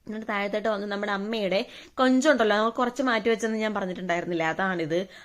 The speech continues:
അത് അമ്മ തീയൽ പോലെ വെച്ചതാണ്, തേങ്ങ ഒന്നും അരയ്ക്കുന്നില്ല, വെറുതെ മസാലപ്പൊടി താളിച്ചെടുത്തതാട്ടോ.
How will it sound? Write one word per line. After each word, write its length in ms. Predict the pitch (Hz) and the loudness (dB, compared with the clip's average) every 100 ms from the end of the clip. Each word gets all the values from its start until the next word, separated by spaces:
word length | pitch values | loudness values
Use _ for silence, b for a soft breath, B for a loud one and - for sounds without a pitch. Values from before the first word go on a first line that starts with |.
| B | B
അത് 120 | 175 | -2
അമ്മ 340 | 196 190 185 202 | 0 0 0 -2
തീയൽ 440 | 233 202 208 233 | -4 -2 0 0
പോലെ 280 | 247 254 262 | 0 0 2
വെച്ചതാണ്, 440 | 208 - 190 185 196 | 0 0 -2 0 -2
തേങ്ങ 320 | 214 233 269 | -4 -4 -4
ഒന്നും 160 | 247 220 | -2 -2
അരയ്ക്കുന്നില്ല, 540 | 185 - 202 180 175 | -4 -4 -4 -2 -2
വെറുതെ 480 | 180 185 185 196 240 | -2 -4 -4 -6 -4
മസാലപ്പൊടി 560 | 262 202 190 180 196 | -6 -4 -4 -4 -6
താളിച്ചെടുത്തതാട്ടോ. 1000 | 190 190 170 170 175 - 175 - - 151 | -4 -2 -2 -4 -6 -4 -6 -6 -4 -6